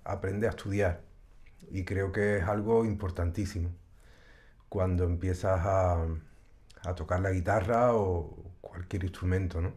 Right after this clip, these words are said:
Yo, por, eh, por lo menos en mi caso, con los años, eh, me he dado cuenta de la importancia de esto, ¿no? Porque a mí no,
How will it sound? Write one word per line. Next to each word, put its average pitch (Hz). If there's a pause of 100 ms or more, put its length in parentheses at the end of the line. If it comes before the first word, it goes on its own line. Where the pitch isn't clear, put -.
(120)
Yo, 123
por, 135
eh, 127
por 127
lo 123
menos 127
en 117
mi 110
caso, 135
con 110
los 104
años, 123
eh, 110
me 104
he -
dado 107
cuenta 117
de 104
la 95
importancia 95
de 98
esto, 98
¿no? 107
Porque 98
a -
mí 90
no, 101